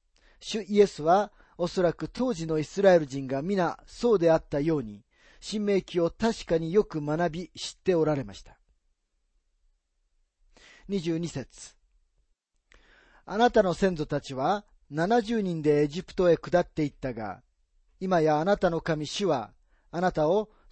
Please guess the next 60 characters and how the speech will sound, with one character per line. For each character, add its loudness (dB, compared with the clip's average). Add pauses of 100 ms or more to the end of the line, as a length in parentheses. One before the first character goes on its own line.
(100)
空 2
の -2
星 -8
の 2
よ 2
う 0
に -4
多 2
く -8
さ -10
れ -14
た。 -20 (2250)
誰 4
の 0
目 0
に -4
も 0
は -6
っ -6 (120)
き -4
り -4
と 2
わ 4
か 0
る -4
神 -2
様 -4
の -8
祝 -6
福 -12
が 4 (260)
彼 2
ら 0
の -2
上 0
に -4
あ -2
り -8
ま -14
し -20
た。 -20 (2000)
神 0
様 -4
は -2
彼 2
ら 4
を 4
エ -4
ジ -8
プ -18
ト -2
に -4
下 0
ら 4
さ -2
れ -2
ま -2
し -8
た -6
が、 -4